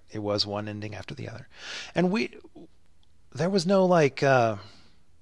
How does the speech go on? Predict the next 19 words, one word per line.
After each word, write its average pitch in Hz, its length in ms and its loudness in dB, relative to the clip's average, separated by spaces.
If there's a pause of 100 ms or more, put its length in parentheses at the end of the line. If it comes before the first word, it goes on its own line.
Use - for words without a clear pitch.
(420)
correct - 260 -6
me 131 80 -6
if 110 100 -8
I'm 107 140 -6
wrong, 120 240 -2
there 107 160 -2
was 107 160 0
no 107 160 -2
sort 104 280 4
of 98 320 -4 (680)
Buffy 113 300 2
and 104 100 -4
Angel 117 380 -4
denouement 95 640 -8
on 95 120 -6
this 95 180 -4
episode, 95 380 -2
was 104 180 -6
there? 156 300 -8